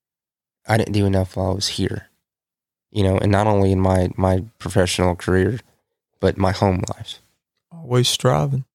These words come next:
Speaker 1: Yeah.
Speaker 2: It's a, it's a never, you know,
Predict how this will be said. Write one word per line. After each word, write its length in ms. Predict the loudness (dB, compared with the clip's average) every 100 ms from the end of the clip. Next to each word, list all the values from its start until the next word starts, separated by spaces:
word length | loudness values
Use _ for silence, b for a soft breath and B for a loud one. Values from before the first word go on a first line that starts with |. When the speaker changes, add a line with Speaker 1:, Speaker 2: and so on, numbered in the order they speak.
| -2
Speaker 1:
Yeah. 300 | 0 2 0 -6 _ _ _ _ _ _ _ _ _ _ _ _ -20 -4
Speaker 2:
It's 220 | -2 0
a, 160 | -2 -2 -2
it's 180 | 0
a 140 | 0 -2 -6 _ _ _
never, 680 | -16 -2 0 2 2 2 -2 _ _ _ _ _ _ _ _ _ _ _ _ _ _ _ _ _ _
you 120 | -2 2
know, 260 | 2 0